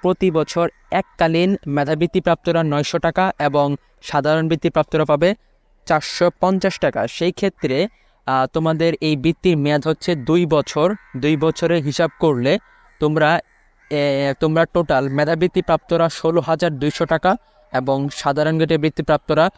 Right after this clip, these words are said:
নয় হাজার তিনশো টাকা করে পাবে। এরপরের প্রশ্ন হচ্ছে,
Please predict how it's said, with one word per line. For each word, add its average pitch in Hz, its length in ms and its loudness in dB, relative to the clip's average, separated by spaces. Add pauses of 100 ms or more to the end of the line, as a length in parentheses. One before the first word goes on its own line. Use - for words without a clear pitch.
(320)
নয় 139 240 0
হাজার 160 400 0
তিনশো 180 260 0
টাকা 160 200 2
করে 143 180 0
পাবে। 113 300 -2 (240)
এরপরের 170 380 0
প্রশ্ন 151 300 -2
হচ্ছে, 175 580 -2